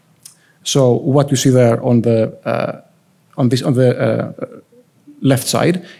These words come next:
is, uh, the, let's say, the, your, uh, the correlations. You see the dependencies between the variables in the real data set, and on the other side, you see the dependencies of the variables in the synthetic data set.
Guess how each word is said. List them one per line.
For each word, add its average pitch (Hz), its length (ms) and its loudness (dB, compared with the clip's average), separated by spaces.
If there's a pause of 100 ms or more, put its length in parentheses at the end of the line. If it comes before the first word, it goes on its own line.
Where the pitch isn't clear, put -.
is, 135 300 4
uh, 123 340 2
the, 131 80 0
let's 131 180 2
say, 117 160 2
the, 113 180 0
your, 117 340 4
uh, 110 460 -4 (280)
the 147 120 -2
correlations. 127 760 2 (380)
You 127 160 2
see 123 240 2
the 113 340 2
dependencies 139 640 2
between 131 260 2
the 120 80 4
variables 113 640 0
in 147 80 4
the 120 120 4
real 135 200 4
data 113 220 2
set, 208 200 -2 (100)
and 139 120 4
on 135 60 4
the 139 100 4
other 156 120 0
side, 143 360 0 (240)
you 139 80 0
see 135 140 0
the 123 100 2
dependencies 165 680 0 (160)
of 127 140 2
the 120 60 2
variables 156 560 2 (280)
in 139 140 2
the 131 80 0
synthetic 131 380 0
data 107 180 2
set. 101 240 -6